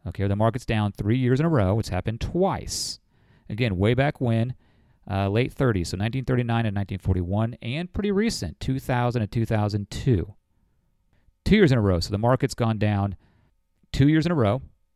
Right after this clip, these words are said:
once, nineteen seventy-three and nineteen seventy-four. So the last time we had back-to-back down years was, what, twenty, twenty years ago, uh, two thousand and two thousand two, when the S and P five hundred dropped, uh, three years in a row.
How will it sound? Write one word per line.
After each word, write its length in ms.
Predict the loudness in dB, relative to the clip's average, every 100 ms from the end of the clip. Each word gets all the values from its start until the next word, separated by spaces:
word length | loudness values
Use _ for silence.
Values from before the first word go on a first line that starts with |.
| _ _ _ _
once, 600 | -6 -4 -4 -4 -8 -8 _ _ _
nineteen 440 | -6 -6 -4 -8 -8
seventy-three 840 | -4 -4 -4 -6 -4 0 2 2
and 80 | 0
nineteen 280 | -4 -6
seventy-four. 680 | -8 -8 -8 -8 -2 0 0
So 120 | -4 -4
the 60 |
last 240 | -2 -2 -2
time 140 | -2
we 120 | 0
had 340 | 0 2 0 -4 _ _ -20 -2
back-to-back 600 | 0 0 0 0 0 0
down 260 | 0 0
years 540 | 0 0 0 -2 -4 -12 _ _ _ _ _ _ -4
was, 240 | 0 0
what, 220 | 0 -2
twenty, 440 | -2 0 -2 -2 -6 -4
twenty 220 | 0 2
years 200 | 0 -2
ago, 200 | -4 -8 -12 _ _ _ _ _ -6
uh, 160 | -2 2
two 160 | 2 2
thousand 320 | 2 2 2
and 100 | 0
two 120 | 0
thousand 320 | 2 0 0
two, 160 | -2 -2
when 80 | 0
the 100 | -2
S 120 | -2
and 100 | -4
P 120 | -2
five 240 | 0 -2
hundred 220 | 0 0 2
dropped, 680 | 2 2 2 0 -4 -10 -18 _ _ _ _ _ -10
uh, 200 | -4 -2
three 260 | 0 0 2
years 180 | 0 -2
in 60 |
a 40 | -6
row. 220 | -8 -10